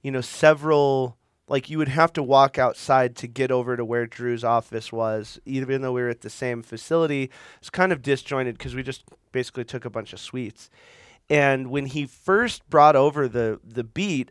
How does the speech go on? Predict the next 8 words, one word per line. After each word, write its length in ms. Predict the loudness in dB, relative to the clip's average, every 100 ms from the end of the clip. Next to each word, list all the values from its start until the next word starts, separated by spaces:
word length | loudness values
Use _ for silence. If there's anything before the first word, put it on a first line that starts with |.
| -2
I 100 | -2
didn't 540 | -2 -2 -2 -4 -8
listen 380 | -4 -4 -6 -12
to 180 | -6 -6
it 100 | -4
right 280 | 2 4 4
away 540 | 0 0 0 -2 -8 -14 _ _ _ -4
'cause 580 | 6 6 6 2 -4